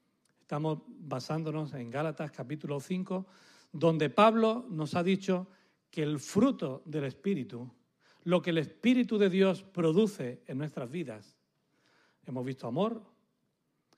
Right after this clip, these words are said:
hemos visto gozo, hemos visto paz, y hoy vamos a hablar acerca de la paciencia.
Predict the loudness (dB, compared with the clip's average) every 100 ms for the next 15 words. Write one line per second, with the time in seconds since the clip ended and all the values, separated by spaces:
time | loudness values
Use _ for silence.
0 | _ -10 -10 -8 -6 -2 -2 -2 -10 -12
1 | _ _ _ _ _ _ _ _ -10 -8
2 | -8 -12 -10 -8 -10 -14 _ _ _ -20
3 | _ _ _ _ -10 -6 -6 -8 -10 -10
4 | -10 -10 -14 -20 -20 -20 -20 -12 -12 -12
5 | -16 -18 -20 _ _ _ _ _ -12 -10
6 | -10 -14 -18 -20 -20 -20